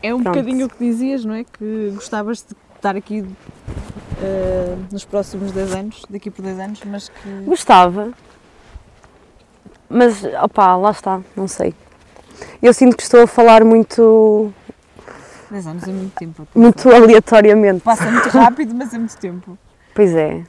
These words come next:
Speaker 2: fogo, é muito tempo. Mas gostava. Gostava daqui a dez anos as coisas estivessem assim. Estás a ver? Que a paisagem
Speaker 1: Iguais.
Speaker 2: estivessem iguais.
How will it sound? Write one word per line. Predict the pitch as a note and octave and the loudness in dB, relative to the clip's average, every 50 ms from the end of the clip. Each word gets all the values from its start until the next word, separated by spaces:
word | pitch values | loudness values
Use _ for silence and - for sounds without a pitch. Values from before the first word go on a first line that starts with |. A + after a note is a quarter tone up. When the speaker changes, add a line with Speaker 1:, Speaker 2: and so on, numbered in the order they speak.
| _ _ _ _ | _ _ _ _
Speaker 2:
fogo, | - - - - F3 F3 F3+ E3 - _ _ | -20 -14 -6 -4 -2 -2 -4 -6 -10 _ _
é | F3+ | -10
muito | F3 F3+ F3 - | -8 -8 -10 -12
tempo. | _ - E3 D#3 D#3+ D#3+ - _ - - _ _ _ _ _ _ _ _ _ _ _ _ _ _ _ _ _ _ | _ -6 -6 -4 -4 -8 -14 _ -20 -20 _ _ _ _ _ _ _ _ _ _ _ _ _ _ _ _ _ _
Mas | F#3+ G3+ - | -8 -8 -8
gostava. | - - - D3 D3+ D#3+ E3 - - _ _ _ _ _ _ _ - | -10 -6 -4 -4 -4 -4 -6 -10 -18 _ _ _ _ _ _ _ -12
Gostava | - - - - G3 F#3+ F#3+ F#3 | -12 -6 -2 2 2 4 4 2
daqui | F#3+ F#3 - - | 0 -2 0 -2
a | F#3+ F3 | 0 2
dez | F#3 F#3 E3+ F#3+ | 2 0 2 0
anos | F#3+ F3+ F3+ F#3 F#3 - - _ _ _ _ _ _ _ _ _ _ _ _ _ _ _ _ _ - _ | 0 0 -2 -4 -6 -8 -12 _ _ _ _ _ _ _ _ _ _ _ _ _ _ _ _ _ -20 _
as | - F3 - | -16 -16 -8
coisas | - G#3 G3 G3 G3 F3+ - - - - _ _ _ _ _ _ - | -6 -2 -2 -2 -2 -4 -6 -14 -20 -20 _ _ _ _ _ _ -20
estivessem | - - - G#3 F3+ F#3+ F#3+ F#3+ - - G3+ F#3 F#3 F#3 F#3 - _ _ _ _ _ _ _ _ _ _ _ _ _ _ _ _ _ _ _ _ _ _ _ _ _ _ _ _ _ _ _ _ _ _ _ - | -20 -10 -8 0 2 2 2 2 -2 -6 -8 -8 -8 -10 -12 -14 _ _ _ _ _ _ _ _ _ _ _ _ _ _ _ _ _ _ _ _ _ _ _ _ _ _ _ _ _ _ _ _ _ _ _ -14
assim. | B3 - - A#3+ A3 G#3+ A3 - _ _ _ _ _ _ _ _ _ _ _ _ _ _ _ _ _ _ _ - - _ _ _ _ _ _ _ _ _ _ _ | -14 -8 -6 -4 -4 -4 -6 -8 _ _ _ _ _ _ _ _ _ _ _ _ _ _ _ _ _ _ _ -20 -20 _ _ _ _ _ _ _ _ _ _ _
Estás | _ - G3 F3 | _ -8 -6 -6
a | F#3 | -4
ver? | F3+ F3 F#3 - _ _ - | -4 -4 -4 -6 _ _ -16
Que | G3 | -10
a | |
paisagem | - - G3 F#3 F3+ F#3+ F#3 F#3 E3 G3 F#3 F#3+ | -6 -4 -2 0 2 2 0 0 -2 -6 -8 -10
Speaker 1:
Iguais. | G#3 G3 G3+ G3+ G#3+ - - - - - _ _ _ _ _ _ _ _ _ _ _ _ _ _ _ _ _ | -10 -12 -14 -14 -16 -18 -20 -20 -20 -20 _ _ _ _ _ _ _ _ _ _ _ _ _ _ _ _ _
Speaker 2:
estivessem | - - G#3+ G#3 - - G#3 F#3+ | -8 -6 -6 -6 -4 -4 -2 0
iguais. | F3 D#3 D#3 E3 D#3 - _ | 0 0 -2 -4 -6 -12 _